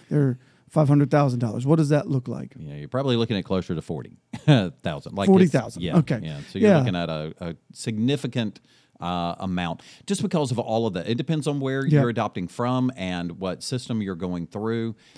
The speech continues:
Speaker 1: uh, to be able to do that, whether it's
Speaker 2: Yep.
Speaker 1: international, um, if it's local, if there are other medical issues related with the, with the child or
Speaker 2: Right.
Speaker 1: with a pregnancy, uh, or whatever it may be. And so there's so many different variables there.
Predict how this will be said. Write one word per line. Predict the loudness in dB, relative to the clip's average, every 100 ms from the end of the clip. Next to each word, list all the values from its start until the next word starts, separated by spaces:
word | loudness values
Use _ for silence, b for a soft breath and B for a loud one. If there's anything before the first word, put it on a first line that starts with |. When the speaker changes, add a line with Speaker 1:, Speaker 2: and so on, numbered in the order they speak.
| B
Speaker 1:
uh, | -8 -6 -6
to | -6
be | -2 -2
able | -2
to | -4
do | -2 0
that, | -2 -2
whether | -2 2
it's |
Speaker 2:
Yep. | 2
Speaker 1:
international, | 2 -4 -2 -4 -4 -4 -4 -8 b b -16
um, | -10 -8 -6 -8
if | -10 -12
it's | -6
local, | -2 -2 -2 -4 -6
if | -8 -10
there | -8 -8 -8 -8
are | -8 -6 -8 -14 b b
other | -6 -2 -2 -2 -4
medical | -2 0 0 0 -4 -6
issues | -8 -6 -6 -6
related | -6 -4 -4 -4 -6 -6
with | -4 -4 -6 -10
the, | -6 -6 -8 -10
with | -12
the | -10
child | -4 -2 -2 -2 -4
or | -2 0
Speaker 2:
Right. | 0 -6
Speaker 1:
with | -10 -10
a | -8
pregnancy, | -6 -6 -6 -6 -6 -6 -6 -10
uh, | -12
or | -10 -8 -6
whatever | -6 -6 -4 -6
it | -6
may | -8
be. | -8 -8 -8
And | -10 -10
so | -8 -8
there's | -6 -8 -8
so | -2 0 2
many | 0 -2
different | -6 -8 -8
variables | -8 -8 -8 -14 -16
there. | -18 -18